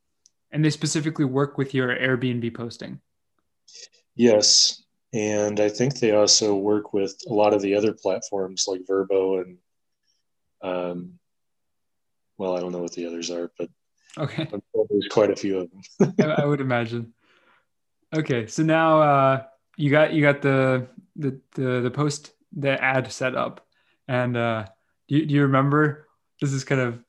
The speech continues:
Speaker 1: you know, in memory, what it was like to get your first booking?
Speaker 2: I do. And it,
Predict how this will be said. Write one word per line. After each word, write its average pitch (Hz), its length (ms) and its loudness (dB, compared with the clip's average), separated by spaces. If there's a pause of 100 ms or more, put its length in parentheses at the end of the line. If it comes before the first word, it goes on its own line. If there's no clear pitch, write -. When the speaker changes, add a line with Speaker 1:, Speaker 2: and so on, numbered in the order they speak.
(240)
Speaker 1:
you 135 80 -4
know, 120 300 -6
in 143 180 -4
memory, 123 560 -4 (180)
what 131 100 2
it 147 60 4
was 131 220 2
like 127 260 2
to 139 80 -2
get 131 120 -2
your 139 160 -2
first 127 340 -4
booking? 160 440 -4 (1400)
Speaker 2:
I 98 220 -2
do. 104 360 -2 (1160)
And 107 640 0 (2250)
it, 123 300 0